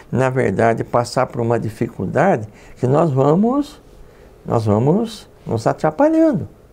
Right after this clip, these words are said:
Então, o que precisa existir em nós é a confiança de que, se eu trabalho com sinceridade, com harmonia,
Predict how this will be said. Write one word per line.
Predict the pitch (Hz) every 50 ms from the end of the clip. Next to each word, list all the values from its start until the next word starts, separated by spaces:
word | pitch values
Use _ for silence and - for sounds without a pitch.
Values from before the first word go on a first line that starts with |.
| - - - - - - - - - - - - - - - - - - -
Então, | - 113 - - 196 -
o |
que | 294 302 226
precisa | 208 220 240 226 196 - 240 233 214 208
existir | 226 214 190 214 196 - - 196
em | 196
nós | 180 165 151 131 117 113 127
é | 147
a | 151
confiança | - - - 196 233 226 226 - 233 220 208 208 202 202 202
de | 190 180 202 202
que, | 196 - - 117 95 85 - - - - - - - -
se | - - - - 160
eu | 180 214 220
trabalho | 220 - 226 226 208 185 160 147 127 110 87 73 82 - - - - - -
com | - 127
sinceridade, | 127 - - 131 127 - - 147 165 190 190 180 185 165 151 143 131 113 98 101
com | - - -
harmonia, | 117 120 123 143 170 185 190 170 151 139 120 107 87 82